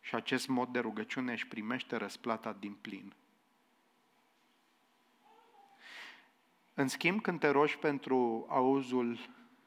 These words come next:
celorlalți, da, primești, însă primești aprecierea oamenilor, nu ascultarea lui Dumnezeu, nu răsplătirea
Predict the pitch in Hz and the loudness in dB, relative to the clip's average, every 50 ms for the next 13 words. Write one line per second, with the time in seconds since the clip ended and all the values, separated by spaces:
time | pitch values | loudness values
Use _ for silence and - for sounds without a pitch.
0 | _ _ - - - 143 135 135 131 120 123 123 127 123 127 123 - - - - | _ _ -6 -2 0 0 0 0 -2 0 0 0 0 0 -2 -2 -4 -6 -12 -12
1 | - - _ _ _ _ _ _ _ _ _ - _ _ _ _ - 117 110 120 | -14 -16 _ _ _ _ _ _ _ _ _ -20 _ _ _ _ -14 -6 0 0
2 | 127 135 143 143 - - - - _ _ _ _ _ _ _ _ _ _ - 143 | 0 0 0 -4 -12 -20 -20 -20 _ _ _ _ _ _ _ _ _ _ -2 0
3 | 131 123 120 123 135 165 180 - - - - - - - _ - 135 131 127 120 | 0 0 0 0 0 0 -2 -4 -8 -12 -12 -12 -14 -18 _ -4 -4 -4 -2 -2
4 | - - 127 123 120 120 - 131 120 113 113 123 131 123 - - 117 - - 117 | -2 0 0 0 0 -2 -4 -4 -4 -2 -4 -4 -4 -6 -4 -6 -6 -4 -4 -4
5 | 117 113 - 123 120 113 113 113 110 117 123 127 127 117 113 107 110 110 - - | -4 -4 -2 -2 -2 0 0 -2 -2 -2 -2 -2 -4 -4 -6 -6 -6 -8 -8 -12
6 | - - _ - - - - - - _ _ _ - - 131 127 120 120 - - | -16 -20 _ -20 -20 -20 -20 -20 -20 _ _ _ -6 -2 0 2 2 0 0 -4
7 | - 117 110 - 113 107 107 107 107 107 107 104 104 107 104 110 117 120 113 107 | -4 -4 -2 -2 -4 -4 -4 -4 -4 -6 -6 -8 -8 -8 -8 -8 -8 -8 -10 -12
8 | 98 95 107 110 107 104 107 107 - - - 110 104 - - 107 104 107 | -12 -14 -14 -14 -14 -12 -12 -14 -12 -10 -10 -10 -10 -10 -10 -10 -10 -10